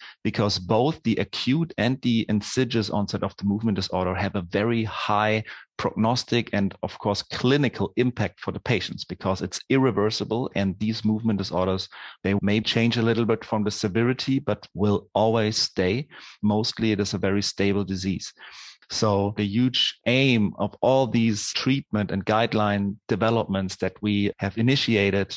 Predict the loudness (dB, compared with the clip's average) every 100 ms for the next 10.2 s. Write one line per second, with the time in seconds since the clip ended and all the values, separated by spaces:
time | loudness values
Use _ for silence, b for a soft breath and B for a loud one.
0 | -4 -2 -2 -6 -4 0 2 2 2 0
1 | -2 -2 B B B -2 0 -2 -4 -2
2 | -2 -2 -2 2 2 2 2 0 0 -2
3 | -2 0 2 2 -2 -4 -6 -4 -2 0
4 | 2 2 0 -4 -8 -8 -2 0 2 0
5 | 0 2 2 0 -2 -4 -4 -4 -6 -6
6 | -4 -2 -2 -4 -4 -4 -4 -4 -6 -4
7 | -2 -2 -4 B B -8 -2 0 0 -2
8 | -2 -4 -6 -8 -2 0 0 0 0 0
9 | -2 -6 B B _ -8 0 0 2 0
10 | -4